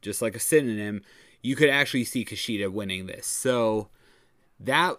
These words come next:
that was, to me, why I think they did it. It was just that little bit of extra drama.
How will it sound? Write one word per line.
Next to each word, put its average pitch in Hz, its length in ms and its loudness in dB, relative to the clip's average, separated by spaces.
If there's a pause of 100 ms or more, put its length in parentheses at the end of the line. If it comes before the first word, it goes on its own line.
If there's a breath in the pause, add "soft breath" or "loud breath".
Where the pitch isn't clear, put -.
that 151 180 2
was, 160 260 2
to 135 120 -4
me, 117 300 0
why 110 420 0
I 127 60 0
think 139 240 -8
they 135 140 -2
did 135 200 -2
it. 151 180 0
It 120 60 -6
was 131 160 -4
just 127 260 -4
that 117 180 -2
little 117 220 0
bit 113 180 -2
of 104 80 -6
extra 104 340 -4
drama. 104 640 -6